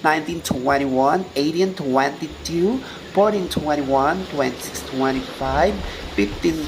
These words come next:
thirty-two, eighteen twenty-six, ten twenty-three, at eighteen eight. Tandaan, wala tayong dapat patunayan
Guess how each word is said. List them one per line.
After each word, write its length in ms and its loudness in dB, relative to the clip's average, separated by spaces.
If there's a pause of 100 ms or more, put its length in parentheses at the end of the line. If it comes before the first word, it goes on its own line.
(140)
thirty-two, 880 2
eighteen 400 0
twenty-six, 880 -4 (320)
ten 320 4
twenty-three, 800 0
at 160 0 (240)
eighteen 400 -2 (240)
eight. 320 -4 (840)
Tandaan, 640 2 (320)
wala 240 6 (160)
tayong 320 4 (160)
dapat 560 4 (160)
patunayan 720 0